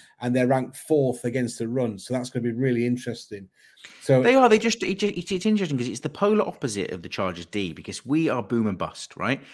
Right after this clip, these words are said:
Speaker 2: We get takeaways or they just run down the field against us. Um, and there's not a lot in between. Whereas the forty-niners are consistently stout. They make it difficult for you, but the splash plays just aren't there in comparison.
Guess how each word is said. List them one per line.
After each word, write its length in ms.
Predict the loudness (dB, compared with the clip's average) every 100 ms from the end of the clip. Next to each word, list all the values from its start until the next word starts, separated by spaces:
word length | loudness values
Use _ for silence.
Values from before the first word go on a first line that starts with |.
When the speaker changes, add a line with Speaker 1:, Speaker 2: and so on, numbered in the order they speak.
| -14 -6
Speaker 2:
We 100 | -2
get 280 | 0 -2 -2
takeaways 500 | -4 -4 -4 -4 -6
or 140 | -6
they 200 | -4 -6
just 360 | -6 -8 -10 -16 _ _ _ _ _ _ _ _ _
run 280 | -4 -2 0
down 160 | -2 -4
the 80 |
field 240 | -6 -8 -8
against 300 | -12 -14 -16
us. 180 | -16 -18 _ _ _ -8
Um, 360 | -6 -4 -6 -6
and 180 | -6 -6
there's 160 | -6 -2
not 220 | 2 2
a 60 |
lot 180 | 2 0
in 100 | -4
between. 440 | -8 -8 -6 -6 -12 -20 -20 _
Whereas 260 | 0 0 0
the 60 |
forty-niners 680 | -2 -2 0 0 0 0 0
are 60 | -4
consistently 720 | -6 -6 -4 -4 -4 -6 -6
stout. 720 | -4 -2 4 6 6 0 -10 -18 _ _ _ _
They 120 | 0 2
make 440 | 4 2 0 -4
it 160 | -6 -6
difficult 420 | -6 -6 -8 -4
for 100 | -4
you, 120 | -4
but 180 | -4 -6
the 60 |
splash 520 | -8 -8 -4 -4 -4 -6
plays 300 | -2 -2 -4
just 420 | -6 -6 -6 -4
aren't 220 | -4 -2 -2
there 200 | -2 -2
in 120 | -6
comparison. 840 | -10 -12 -2 -2 -2 -8 -10